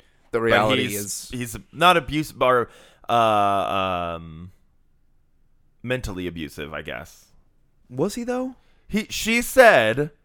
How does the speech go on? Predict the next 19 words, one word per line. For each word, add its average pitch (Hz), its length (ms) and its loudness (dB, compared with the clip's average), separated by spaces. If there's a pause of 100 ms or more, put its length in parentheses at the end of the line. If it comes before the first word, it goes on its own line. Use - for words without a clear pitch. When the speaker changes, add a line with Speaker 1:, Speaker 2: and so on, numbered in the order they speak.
(800)
Speaker 2:
uh, 113 600 4 (120)
that - 40 -18
Speaker 1:
Maybe 202 240 4
I 214 40 6
Speaker 2:
he 196 60 6
Speaker 1:
just 170 160 0
missed 170 120 6
Speaker 2:
said 151 80 10
Speaker 1:
that 113 120 6
one 117 160 2
line, 104 260 -2
Speaker 2:
Yeah, 196 220 8
Speaker 1:
but 165 80 4
Speaker 2:
he 185 80 0
said, 165 420 4
"I'm 135 100 0
gonna 160 160 -2
kill 151 220 -2
myself 113 560 -2